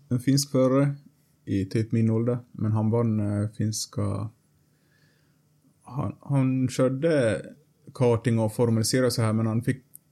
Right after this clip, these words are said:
kom aldrig rikt-, riktigt loss i Europa, men sen tjugohundrafjorton fick han chansen att köra Porsche-cupen i Finland och vann den första året, och efter det har han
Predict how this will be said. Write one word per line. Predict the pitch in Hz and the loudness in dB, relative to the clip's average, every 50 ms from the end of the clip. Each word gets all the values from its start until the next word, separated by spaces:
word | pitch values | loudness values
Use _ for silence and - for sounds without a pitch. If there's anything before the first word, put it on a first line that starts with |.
| _ _ _ _ | _ _ _ _
kom | _ - 143 135 | _ 0 2 4
aldrig | 139 139 147 135 | 4 4 4 2
rikt-, | 139 139 - - _ _ _ - | 0 -2 -4 -10 _ _ _ -6
riktigt | 139 139 - 139 139 - | -4 -2 0 -2 0 0
loss | 131 135 151 151 143 - - - - - - _ | 2 2 2 2 2 -2 -4 -6 -8 -10 -14 _
i | - 98 120 | -2 0 2
Europa, | 117 113 113 127 135 131 - - 95 107 110 117 | 2 4 4 2 2 2 0 -4 -4 -4 -2 -2
men | 117 110 | -2 -2
sen | 110 - 123 123 123 117 117 | -2 0 0 0 0 0 0
tjugohundrafjorton | 107 - 123 117 113 107 110 - - 117 113 110 - 139 135 | -2 -2 0 0 0 0 0 0 0 -2 0 0 0 -2 -2
fick | - 123 - | -2 -4 -4
han | - 110 | -2 -2
chansen | 104 - 104 107 104 - - - | -2 -2 -4 -4 -4 -6 -8 -8
att | 113 - | -8 -6
köra | - 104 107 101 101 107 107 107 107 - _ _ _ _ | -4 -4 -2 -2 -2 -4 -4 -6 -8 -12 _ _ _ _
Porsche-cupen | - 117 110 - - - - 117 110 107 107 - - - - - _ - 113 107 110 110 - _ _ - | -6 -6 -6 -6 -6 -4 -2 -2 -2 -2 -4 -4 -6 -6 -6 -6 _ -6 -4 -2 -2 -4 -6 _ _ -6
i | 127 | -6
Finland | 113 - 139 135 131 113 104 101 101 101 107 - | -2 0 2 2 2 2 2 0 -2 -4 -6 -10
och | - - 110 | -8 -4 -2
vann | 113 120 127 123 | 0 0 0 0
den | 110 104 107 107 | 0 0 -2 -2
första | - - 110 - - 107 | -4 -6 -6 -4 -4 -4
året, | 98 98 117 113 - | -2 -2 -4 -4 -4
och | 107 | -4
efter | 107 104 - 113 | -4 -4 -4 -4
det | 107 117 | -2 -2
har | 117 117 | -2 -2
han | 110 107 110 110 113 | -2 -2 -2 -4 -6